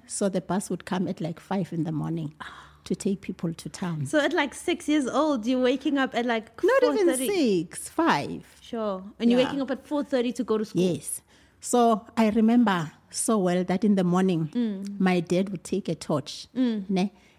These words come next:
Speaker 1: and accompany us to the bus station, which was
Speaker 2: Yeah.
Speaker 1: like,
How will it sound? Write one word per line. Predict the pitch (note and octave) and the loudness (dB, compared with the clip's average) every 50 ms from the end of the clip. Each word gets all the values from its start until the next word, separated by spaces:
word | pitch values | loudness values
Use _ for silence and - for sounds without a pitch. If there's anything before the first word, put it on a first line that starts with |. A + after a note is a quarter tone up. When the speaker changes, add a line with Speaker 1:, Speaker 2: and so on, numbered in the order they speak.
| _ | _
Speaker 1:
and | - E3+ E3+ - | -2 -2 -2 -2
accompany | F#3+ - - - A3 G#3+ G#3 G3 F#3+ F#3 | -2 -4 -4 -2 -2 2 2 2 2 2
us | F3+ F3 D#3+ - | 2 -2 -2 -2
to | - F3+ | -4 -4
the | E3 - | -4 -4
bus | - - C#3+ D3 | -4 -2 -4 -4
station, | - - - E3 C#3+ C#3 - - D3+ B2 B2 | -4 -4 -2 -2 -2 -2 -2 -4 -4 -4 -4
which | - G3 - - | -4 -4 -2 -2
was | G3+ F#3 | -2 -2
Speaker 2:
Yeah. | F3 E3 E3 | 0 -2 -2
Speaker 1:
like, | D#3 D3+ - - | -2 -4 -6 -12